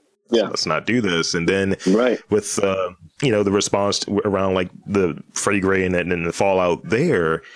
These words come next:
Speaker 2: and the re-, the s-, response to it, it was even more vocal people that I was working with. And I was like, "Look, you're gonna see some ugly Baltimore stuff come out, and I'm gonna be the person saying it to you
Speaker 1: Right.
Speaker 2: guys. Like, don't take shots at my city. You know, like, you know where I'm from. Like, what are we
Speaker 1: Right.
Speaker 2: doing?"
Speaker 1: Right. And,
Speaker 2: Like,
Speaker 1: uh,
Speaker 2: be
Speaker 1: I think that,
Speaker 2: respectful.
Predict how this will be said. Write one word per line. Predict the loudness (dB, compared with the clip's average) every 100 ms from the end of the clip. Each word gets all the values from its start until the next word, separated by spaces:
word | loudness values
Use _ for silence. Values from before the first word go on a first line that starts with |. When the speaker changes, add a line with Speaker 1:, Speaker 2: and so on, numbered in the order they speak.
| -20 -4
Speaker 2:
and | -2 0 0
the |
re-, | -2 -2
the | -4
s-, | -4
response | -4 -2 0 0 -2
to | 0 2 2
it, |
it | 2
was | 0 0
even | 0
more | 2 2 2
vocal | 2 0 0 0
people | 0 2 2
that | 2
I | 2
was | 0
working | 0 0 0 0
with. | 2 2 0
And | 0
I |
was | 0
like, | 0 0 -2 -4 -8 -4
"Look, | -2 -2 -4
you're | -4 -2
gonna | -2
see | -2 -4
some | -4 -6 -10 -6
ugly | -4 -2 -2
Baltimore | 0 -2 0 -2
stuff | 0 -2 0
come | 0
out, | 0 2 0 0
and | -2 -2
I'm | -2 0
gonna | 0
be | 0
the |
person | 0 0 0
saying | 0 0 2
it | 0
to | 0
you | 2
Speaker 1:
Right. | 2
Speaker 2:
guys. | 2 0 0 0
Like, | -2 -2 -4
don't | -4 -2
take | -2 0
shots | 0 0
at | 0
my |
city. | 0 2 0 0
You | -2
know, | -2
like, | 0
you | 0
know | 0
where | 0 -2
I'm |
from. | -4 -4 -4 -2
Like, | -2
what | 2
are |
we | 2
Speaker 1:
Right. | 4
Speaker 2:
doing?" | 2 0 -2 -6 -16 -8 0
Speaker 1:
Right. | 2 2
And, | 4 4
Speaker 2:
Like, | 4
Speaker 1:
uh, |
Speaker 2:
be | 2
Speaker 1:
I | 2
think | 2 2
that, |
Speaker 2:
respectful. | 2 0